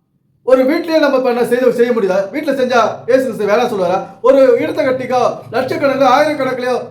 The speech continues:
செலவு பண்ணி ஒரு பெதஸ்தா குளத்தை உண்டு பண்ணிக்கோ. இஸ்ரேல், இஸ்ரேல் நாட்டுல இருக்கிற, இருந்த, அந்த காலத்துல இருந்த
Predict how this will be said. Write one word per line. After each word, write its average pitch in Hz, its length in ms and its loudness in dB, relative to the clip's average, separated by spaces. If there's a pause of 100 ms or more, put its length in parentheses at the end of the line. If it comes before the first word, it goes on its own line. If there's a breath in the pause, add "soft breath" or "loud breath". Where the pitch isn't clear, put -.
(120)
செலவு 294 320 0
பண்ணி 240 200 2 (260)
ஒரு 240 180 0
பெதஸ்தா 302 460 2
குளத்தை 254 280 -2
உண்டு 247 160 -2
பண்ணிக்கோ. 233 400 0 (760)
இஸ்ரேல், 262 540 0
இஸ்ரேல் 294 300 -2
நாட்டுல 262 220 -2
இருக்கிற, 240 320 0
இருந்த, 240 540 -2 (260)
அந்த 277 220 0
காலத்துல 285 220 2
இருந்த 240 260 2